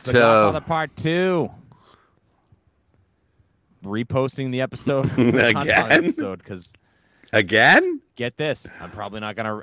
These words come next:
Speaker 1: I'm not gonna rewatch The Godfather Part Two before next week.
Speaker 2: Again? I'm gonna
Speaker 1: But,
Speaker 2: rewatch
Speaker 1: uh,
Speaker 2: it
Speaker 1: I might
Speaker 2: again.
Speaker 1: rewatch Chinatown, The Conversation.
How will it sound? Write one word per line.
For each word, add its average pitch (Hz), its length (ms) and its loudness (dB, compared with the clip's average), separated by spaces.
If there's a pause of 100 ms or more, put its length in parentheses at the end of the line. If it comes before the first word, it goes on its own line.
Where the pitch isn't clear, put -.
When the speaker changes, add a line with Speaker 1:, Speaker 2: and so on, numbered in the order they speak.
Speaker 1:
I'm 95 220 -12
not 110 200 -6
gonna 117 160 -8
rewatch 110 380 -2
The 104 80 -12
Godfather 98 380 -6
Part 92 240 -10
Two 87 120 -10
before 82 300 -14
next 80 100 -10
week. 101 160 2
Speaker 2:
Again? 156 760 0
I'm 104 140 0
gonna 135 220 0
Speaker 1:
But, 101 60 -2
Speaker 2:
rewatch 80 420 -2
Speaker 1:
uh, 85 40 -6
Speaker 2:
it - 40 -8
Speaker 1:
I 64 40 -8
might 104 180 -2
Speaker 2:
again. 120 120 -4
Speaker 1:
rewatch 98 600 -4
Chinatown, 110 1080 -8 (280)
The 151 100 -20
Conversation. 104 1120 -12